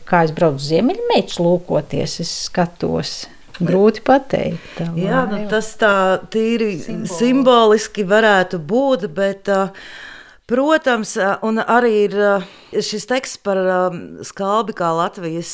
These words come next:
Speaker 2: ā, cerību un cīņu simbolu. Un, ā, tajā brīdī, kad Niklaus Strunke šo zīmē, viņam noteikti neienāk prātā, un viņš to nevar zināt, ka pēdējais zīmējums, ko viņš zīmēs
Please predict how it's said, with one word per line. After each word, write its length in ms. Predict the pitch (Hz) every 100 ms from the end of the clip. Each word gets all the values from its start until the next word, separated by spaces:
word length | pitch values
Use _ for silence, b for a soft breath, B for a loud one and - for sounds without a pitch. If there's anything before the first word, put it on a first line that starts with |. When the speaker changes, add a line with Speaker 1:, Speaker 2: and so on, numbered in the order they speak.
| -
Speaker 2:
ā, 120 | 185 170
cerību 580 | 170 220 214 180 156 165
un 80 | 165 160
cīņu 400 | - 190 202 208
simbolu. 800 | - 226 269 311 311 285 262 247
Un, 460 | - 190 208 220 220
ā, 80 | 208 202 -
tajā 360 | 247 277 240
brīdī, 400 | 190 214 247 208 190
kad 280 | 185 180
Niklaus 400 | 208 226 180 175 -
Strunke 320 | 202 226 233
šo 240 | - 180
zīmē, 640 | 180 180 233 285 302 302 285 B B B
viņam 420 | 147 214 226 220 220
noteikti 720 | 226 254 185 175 156 143 180
neienāk 960 | 170 170 180 202 196 170 165 165 - - _ -
prātā, 420 | 196 208 220 180
un 160 | 175
viņš 160 | 185 -
to 160 | 190 175
nevar 320 | 175 190 233
zināt, 640 | 185 233 240 233 226 - - B B
ka 380 | - - 214 247 - _
pēdējais 680 | 214 240 240 233 214 196 156
zīmējums, 560 | 196 247 254 208 180 -
ko 160 | 190
viņš 240 | 180 160 156
zīmēs 580 | 202 220 214 180 175